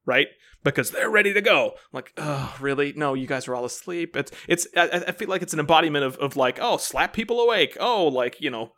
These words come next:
like, torches. We need, we need," you know, you have to build up to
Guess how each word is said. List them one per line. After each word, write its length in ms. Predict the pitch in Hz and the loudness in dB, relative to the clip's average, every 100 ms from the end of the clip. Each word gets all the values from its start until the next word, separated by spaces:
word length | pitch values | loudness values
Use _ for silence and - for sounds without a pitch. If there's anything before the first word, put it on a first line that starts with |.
| - - | -18 -10
like, 180 | 107 - _ | -10 -10 _
torches. 580 | - 262 240 - 151 120 | 2 4 4 4 0 0
We 120 | 160 | -4
need, 260 | 160 151 156 | -2 -2 -2
we 140 | 143 | -8
need," 180 | 139 131 | -8 -10
you 100 | - | -10
know, 100 | 127 | -8
you 80 | 127 - - | -8 -10 -8
have 100 | 196 190 | -6 -4
to 80 | |
build 380 | 143 - 180 156 | 0 4 4 4
up 220 | 151 123 - - _ - | 2 2 -4 -14 _ -4
to 440 | 156 147 143 135 | 0 2 0 -4